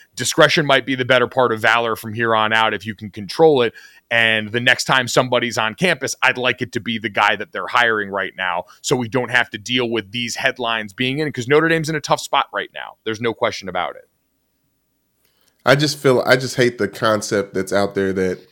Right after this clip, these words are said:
Speaker 2: Notre Dame's pockets are shallow for assistant coaches, or, and, or to, to make this team be exactly what it needs to be to continue to be in that Final Four conversation.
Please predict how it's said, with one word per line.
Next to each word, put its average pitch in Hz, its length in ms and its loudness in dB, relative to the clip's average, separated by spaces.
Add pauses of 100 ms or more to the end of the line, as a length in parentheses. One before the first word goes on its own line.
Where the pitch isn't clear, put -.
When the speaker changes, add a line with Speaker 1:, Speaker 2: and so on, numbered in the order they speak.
(1160)
Speaker 2:
Notre 123 160 8
Dame's 110 280 4
pockets 110 480 0
are 98 80 2
shallow 98 520 6
for 95 300 0
assistant 92 400 -4
coaches, - 560 -8 (100)
or, 95 320 2
and, 98 460 0
or 110 300 4
to, 117 320 4
to 120 400 4 (100)
make 135 320 2
this 143 180 -2
team 143 540 2 (240)
be 131 340 4
exactly 131 460 4
what 131 100 8
it 127 60 6
needs 131 280 4
to 127 60 -2
be 120 360 0
to 123 200 0
continue 139 380 2
to 127 80 2
be 123 100 4
in 117 100 6
that 113 160 6
Final 113 260 4
Four 120 240 2
conversation. 101 720 0